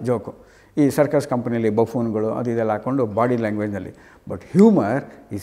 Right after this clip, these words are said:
entirely different. ಅದರೊಳಗೆ ಹೃದಯ ಮತ್ತು ಈ ಮನುಷ್ಯನಿಗೆ ಹೇಳ್ತಾರಲ್ಲ, ಎರಡು side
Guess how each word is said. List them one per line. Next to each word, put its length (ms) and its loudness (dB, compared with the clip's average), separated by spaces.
entirely 380 -6
different. 560 -16
ಅದರೊಳಗೆ 460 0
ಹೃದಯ 420 0
ಮತ್ತು 280 -4
ಈ 100 0
ಮನುಷ್ಯನಿಗೆ 600 0
ಹೇಳ್ತಾರಲ್ಲ, 480 4
ಎರಡು 320 2
side 260 2